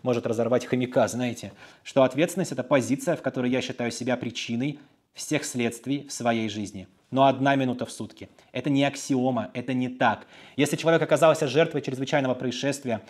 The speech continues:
он не является причиной этого следствия в своей жизни. Он заложник обстоятельств. Но одну минуту в сутки, знаете, рассмотреть,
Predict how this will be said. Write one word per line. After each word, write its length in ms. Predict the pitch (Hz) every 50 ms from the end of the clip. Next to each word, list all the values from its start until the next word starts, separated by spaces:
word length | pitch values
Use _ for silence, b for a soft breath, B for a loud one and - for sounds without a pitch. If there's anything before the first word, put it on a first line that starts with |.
| B B
он 160 | 143 147 156
не 80 | 156 156
является 440 | 156 143 147 160 165 156 160 - -
причиной 760 | - 170 147 - - - - - 214 233 233 196 180 143 123
этого 340 | - 139 135 - 131 135
следствия 560 | 131 - - 139 147 143 143 - - 131 123 120
в 40 |
своей 340 | 127 - 131 131 127 127 123
жизни. 440 | 110 117 123 110 - 107 101 92 B B B B B B B
Он 180 | 135 143 151
заложник 480 | - 151 143 135 131 120 113 131 123 - -
обстоятельств. 920 | 123 - - - - 131 117 117 117 113 107 - 107 92 - - - - _ _ b b b b b b
Но 400 | - 135 156 143 113 - - - - _ _ _ _ _ _ _ _ _ _ _
одну 400 | - - 135 117 127 165 170 190
минуту 400 | 202 196 185 185 170 156 - 139
в 60 | 123 -
сутки, 480 | - 151 143 131 - - - 101 95 B B B B B B
знаете, 420 | - 117 151 151 143 147 131 110 -
рассмотреть, 760 | 120 131 131 - - 139 143 139 - 156 156 147 139 - -